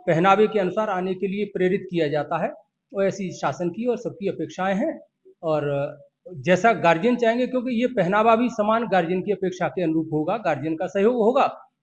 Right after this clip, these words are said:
तो आएंगे बच्चे। अगर गार्जियन ही नहीं चाहते तो हमें भी कोई आपत्ति नहीं है, अगर उनका कहीं कोई विशेष matter है।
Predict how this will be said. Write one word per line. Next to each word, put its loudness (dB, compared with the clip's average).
तो -2
आएंगे 2
बच्चे। 0
अगर 0
गार्जियन 0
ही 4
नहीं 6
चाहते 2
तो -2
हमें 2
भी 2
कोई -4
आपत्ति -2
नहीं 0
है, -2
अगर -4
उनका -4
कहीं -2
कोई -2
विशेष -6
matter -4
है। -4